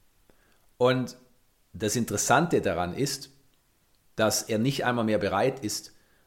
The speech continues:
ein negatives Gefühl für ein gutes Gefühl aufzugeben. Und genau das ist dieser Deckel. Und wir haben alle diesen Deckel. Aber sehr wenigen Menschen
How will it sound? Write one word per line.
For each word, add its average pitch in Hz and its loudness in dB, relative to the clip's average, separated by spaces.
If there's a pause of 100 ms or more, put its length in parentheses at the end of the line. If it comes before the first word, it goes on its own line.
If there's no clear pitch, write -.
(120)
ein 104 -2
negatives 135 2
Gefühl 120 -4
für 104 -2
ein 98 -8 (200)
gutes 143 -4
Gefühl 85 -12 (120)
aufzugeben. - -6 (400)
Und 110 -6
genau 151 2
das - 0
ist 143 -4
dieser 120 0
Deckel. 156 0 (420)
Und 135 0 (920)
wir 127 0
haben 165 4
alle 196 8
diesen 110 -2
Deckel. - -6 (1200)
Aber 104 -4
sehr 123 6
wenigen 139 4
Menschen 120 0